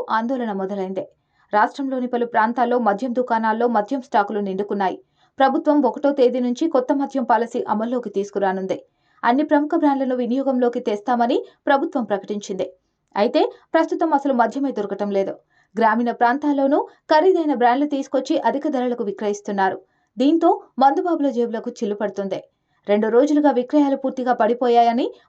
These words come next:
మద్యం దుకాణం నిర్వాహకులు చెప్తున్నారు. రాష్ట్ర ప్రభుత్వం కొత్తగా మద్యం పాలసీ ఖరారు చేసింది. ప్రైవేటు షాపులను తీసుకురావాలని నిర్ణయించింది.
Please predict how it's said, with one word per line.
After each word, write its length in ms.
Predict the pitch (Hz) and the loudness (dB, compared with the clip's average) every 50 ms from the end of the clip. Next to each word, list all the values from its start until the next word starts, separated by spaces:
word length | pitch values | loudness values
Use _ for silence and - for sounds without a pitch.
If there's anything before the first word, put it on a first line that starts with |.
| - | 2
మద్యం 280 | 262 269 277 269 339 330 | 2 2 2 0 -2 -2
దుకాణం 340 | 294 294 294 277 262 254 254 | -2 -2 0 0 -2 0 0
నిర్వాహకులు 460 | 240 208 208 247 254 233 233 - 214 196 - | -2 -2 -2 -4 -6 -8 -8 -8 -8 -8 -8
చెప్తున్నారు. 460 | 190 190 - 196 196 202 190 180 - - _ _ _ _ _ _ _ - - | -8 -6 -4 -2 0 0 0 0 -2 -6 _ _ _ _ _ _ _ -2 0
రాష్ట్ర 260 | 208 220 - - - | 0 0 0 -4 -4
ప్రభుత్వం 400 | - 240 220 240 233 240 240 240 | -4 -2 -2 -2 -2 -2 -2 -2
కొత్తగా 380 | 240 247 240 240 240 294 277 269 | 0 0 0 0 0 -2 0 0
మద్యం 300 | 233 233 226 196 277 285 247 | 2 0 0 0 -2 -4 0
పాలసీ 320 | 262 240 240 233 - 240 | 0 -2 -2 -2 -4 -4
ఖరారు 380 | 240 - 196 185 185 196 208 208 | -2 -2 0 0 0 -2 -2 -4
చేసింది. 400 | - 190 180 - - 202 196 160 - _ _ _ _ _ _ _ - | -6 -8 -8 -6 -8 -6 -6 -6 -6 _ _ _ _ _ _ _ 0
ప్రైవేటు 360 | 254 254 262 254 294 302 294 | 4 4 4 4 2 -2 -2
షాపులను 440 | 294 - 285 262 254 254 254 254 254 | -2 0 0 0 0 0 -2 -4 -2
తీసుకురావాలని 760 | 254 254 247 254 - 294 285 254 240 233 226 220 214 214 220 226 | -4 -4 -6 -4 0 0 2 2 4 2 2 0 -2 -2 -4 -4
నిర్ణయించింది. 640 | 208 196 185 196 202 202 196 - - 190 185 - | -4 -4 -4 -4 -4 -6 -8 -10 -10 -8 -8 -8